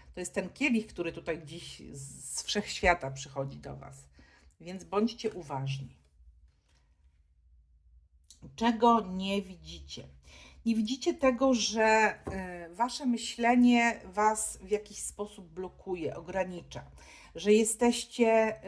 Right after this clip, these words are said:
y, jak związani, jakbyście nie widzieli żadnej opcji, a przypominam, że będziecie postawieni przed jakimś wyborem. Więc, y, być może nie zdajecie sobie sprawy, że,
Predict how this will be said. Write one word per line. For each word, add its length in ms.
y, 40
jak 240
związani, 680
jakbyście 380
nie 140
widzieli 440
żadnej 380
opcji, 640
a 240
przypominam, 520
że 80
będziecie 400
postawieni 580
przed 220
jakimś 340
wyborem. 540
Więc, 500
y, 40
być 400
może 200
nie 100
zdajecie 360
sobie 220
sprawy, 720
że, 580